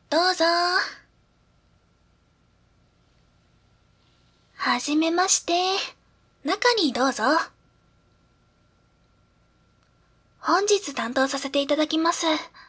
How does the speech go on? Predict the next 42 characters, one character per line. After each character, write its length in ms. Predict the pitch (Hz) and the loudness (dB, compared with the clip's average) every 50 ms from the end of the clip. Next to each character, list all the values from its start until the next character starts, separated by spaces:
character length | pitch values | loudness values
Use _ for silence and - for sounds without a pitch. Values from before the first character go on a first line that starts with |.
| _ _ _ | _ _ _
水 300 | 220 254 320 - 370 320 | -2 -2 -2 -2 -2 -4
木 160 | - 269 262 | -4 -4 -4
で 120 | 262 254 269 | -6 -6 -6
す。 180 | - - - _ _ _ _ _ _ _ _ _ _ _ _ _ _ _ _ - | -10 -14 -18 _ _ _ _ _ _ _ _ _ _ _ _ _ _ _ _ -2
今 180 | 262 254 262 240 | 2 2 2 2
日 20 | |
は 160 | 214 202 190 | 0 -2 -6
ご 100 | - 190 | -6 -2
指 240 | 185 - - - 269 | 0 0 0 0 0
名 260 | 285 294 302 311 - - _ _ _ _ _ | 0 0 0 0 0 -4 _ _ _ _ _
あ 80 | - 277 | -2 -2
り 120 | 277 285 | 0 2
が 100 | 302 294 | 2 2
と 160 | 285 - 254 | 2 2 0
う 20 | 247 | 2
ご 120 | 240 254 | 2 0
ざ 140 | 247 - 311 | 2 2 0
い 120 | 330 339 | 0 0
ま 80 | 359 381 403 403 415 427 453 | 0 0 2 2 2 0 0
す。 260 | - - - - - _ _ _ _ _ _ _ _ _ _ _ _ _ - - _ _ _ _ _ _ _ _ _ _ | -2 -8 -10 -14 -16 _ _ _ _ _ _ _ _ _ _ _ _ _ -20 -20 _ _ _ _ _ _ _ _ _ _
コ 120 | - - 440 | -10 -6 -2
ー 160 | 466 480 494 | 0 0 0
ス 220 | 480 - - 415 392 | 0 -2 -6 -6 -4
は、 760 | 359 339 330 311 302 302 294 285 269 269 269 - - - - _ _ _ - - - - - - - _ _ _ _ _ _ _ | -2 0 0 0 2 0 0 0 0 -2 -4 -6 -10 -12 -18 _ _ _ -20 -20 -20 -20 -20 -20 -20 _ _ _ _ _ _ _
六 260 | - 220 240 - - 415 | -4 -4 -4 0 0 2
十 100 | - 523 554 554 - | 6 6 6 6 4
分 160 | - 494 453 | -2 0 0
の 120 | 370 320 | 0 -2
コ 160 | 302 - 302 302 | 0 2 2 2
ー 40 | |
ス 140 | 302 - 277 | 4 2 2
で 180 | 269 262 240 233 | 4 4 2 4
よ 140 | 220 208 214 | 0 0 0
ろ 120 | 233 277 | 0 0
し 100 | - - | 0 0
か 100 | - 415 | 0 -2
っ 80 | 415 415 | -2 0
た 100 | - 359 | 0 0
で 120 | 330 311 | 0 -2
す 140 | - - 277 | -2 -2 -2
よ 120 | 269 262 | -2 -2
ね。 380 | 269 285 311 349 359 - - | -2 0 0 -2 -2 -4 -8